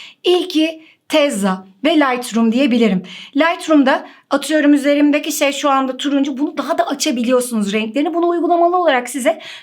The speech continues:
bir diğer videomda anlatıyor olacağım. Snapseed'de drama efektleri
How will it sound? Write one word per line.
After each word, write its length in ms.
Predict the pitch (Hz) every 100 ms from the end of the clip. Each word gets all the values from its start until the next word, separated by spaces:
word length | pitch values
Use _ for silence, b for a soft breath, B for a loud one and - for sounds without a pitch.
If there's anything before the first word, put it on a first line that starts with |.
| _
bir 180 | 339 415
diğer 300 | 311 277 240
videomda 380 | 233 214 247 294
anlatıyor 480 | 302 269 269 277 240
olacağım. 460 | 185 180 247 - B B B
Snapseed'de 840 | - 311 359 440 - 370 370 415 320
drama 220 | 330 339
efektleri 600 | 302 285 233 240 220 185